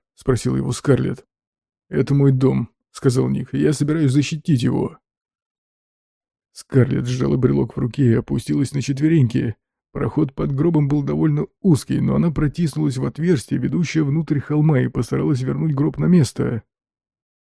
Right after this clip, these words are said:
В тусклом свете диодного фонарика она увидела каменные ступеньки. Она встала правее, взялась одной рукой за стену, спустилась на три ступеньки и села, надеясь, что Ник знает, что делает. И она стала просто ждать.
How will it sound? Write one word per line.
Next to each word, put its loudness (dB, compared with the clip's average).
В -20
тусклом 2
свете 0
диодного 0
фонарика 0
она 0
увидела 0
каменные 0
ступеньки. 0
Она 4
встала -2
правее, 2
взялась 0
одной 0
рукой -2
за -4
стену, 2
спустилась -2
на -2
три -2
ступеньки -2
и -4
села, 0
надеясь, 0
что -2
Ник 0
знает, -2
что -4
делает. 2
И 4
она 6
стала -2
просто -4
ждать. -4